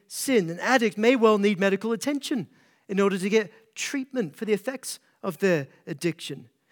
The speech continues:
Yeah, it is root. All addiction, all addiction begins as a sinful choice. All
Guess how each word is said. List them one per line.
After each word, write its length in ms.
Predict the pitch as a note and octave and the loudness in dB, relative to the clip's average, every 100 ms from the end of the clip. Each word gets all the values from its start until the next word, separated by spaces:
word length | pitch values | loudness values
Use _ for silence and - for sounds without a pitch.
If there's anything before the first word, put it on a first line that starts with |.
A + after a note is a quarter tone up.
| _ | _
Yeah, 380 | - A3 C4 C4 | -6 -2 4 4
it 80 | C4 | 4
is 180 | B3+ G3 | -2 0
root. 300 | G#3+ E3 - _ | 2 2 -2 _
All 220 | - D4+ | 4 6
addiction, 640 | D4 G3+ F#3 - F3+ E3 _ _ _ _ | 6 4 0 -2 -4 -4 _ _ _ _
all 280 | C#4+ E4 D4 | 8 10 10
addiction 520 | F#3 E3+ - C3 G2 _ _ _ _ _ | 8 4 -2 -12 -14 _ _ _ _ _
begins 520 | F3 G3 A3+ F#3+ E3+ | -2 6 6 6 0
as 140 | F3+ E3+ | -2 -2
a 80 | |
sinful 340 | D3+ F#3 E3+ D3+ | -4 -4 -4 -8
choice. 500 | - C3 G2 - - _ _ _ _ _ _ _ _ _ _ _ _ _ _ _ _ | -8 -10 -12 -16 -18 _ _ _ _ _ _ _ _ _ _ _ _ _ _ _ _
All 480 | - A#3+ C4+ C4+ B3 | 6 8 8 6 2